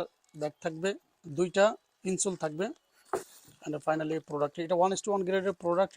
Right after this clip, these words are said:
এটা সাইজ অ্যাভেলেবল আছে, সাথে একটা এস-, এক্সট্রা লেসিস থাকবে and একটা লোগো থাকবে। So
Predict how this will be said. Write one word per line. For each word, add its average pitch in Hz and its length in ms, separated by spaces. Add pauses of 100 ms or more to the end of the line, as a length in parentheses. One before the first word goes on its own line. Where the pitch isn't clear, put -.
এটা 160 180
সাইজ 165 200
অ্যাভেলেবল 160 420
আছে, - 200
সাথে 160 180
একটা 175 180
এস-, 165 220 (180)
এক্সট্রা - 220 (100)
লেসিস 160 240 (100)
থাকবে 160 220 (300)
and 147 140 (460)
একটা - 200
লোগো 156 220
থাকবে। 151 220 (640)
So 165 80